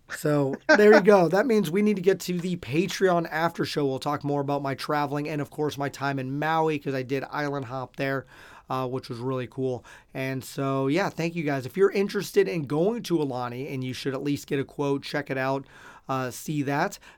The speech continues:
then you're gonna have to contact touring plans dot com slash travel. Let 'em know Rope Drop Radio sent you.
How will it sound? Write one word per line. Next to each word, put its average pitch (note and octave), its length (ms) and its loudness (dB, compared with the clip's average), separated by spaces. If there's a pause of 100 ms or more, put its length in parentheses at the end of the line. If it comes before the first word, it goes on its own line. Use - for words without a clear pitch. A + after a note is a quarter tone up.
then C#3 240 -4
you're C#3 140 -2
gonna C3+ 140 -2
have B2 180 -6
to C#3 240 -4
contact C3+ 540 -6
touring D3 280 -4
plans D3+ 400 -6
dot C#3+ 180 -2
com D3+ 240 -4
slash C3+ 380 -4
travel. A3+ 600 6
Let F#3 140 6
'em E3 100 2
know E3 120 2
Rope E3 240 4
Drop E3+ 260 2
Radio D#3+ 280 2
sent E3 340 0
you. E3 260 4